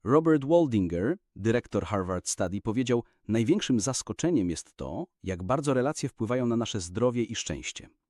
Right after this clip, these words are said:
Dbanie o relacje to dbanie o siebie”. To nie jest slogan, to twarde dane z osiemdziesięciu pięciu lat badań.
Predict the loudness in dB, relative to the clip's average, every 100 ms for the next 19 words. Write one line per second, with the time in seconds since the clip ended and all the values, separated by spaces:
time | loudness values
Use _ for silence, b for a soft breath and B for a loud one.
0 | _ -8 0 2 4 2 0 0 0 -2
1 | -2 -4 b b b -4 -2 -2 0 2
2 | 2 0 -2 -2 -2 -8 -16 _ _ _
3 | -2 0 2 0 -2 0 2 2 -2 -10
4 | b b -8 -4 -2 0 0 -2 -2 -2
5 | -2 -4 -8 -10 -4 -2 0 -2 -2 -4
6 | -4 -4 -4 -4 -4 -4 0 -2 -2 -14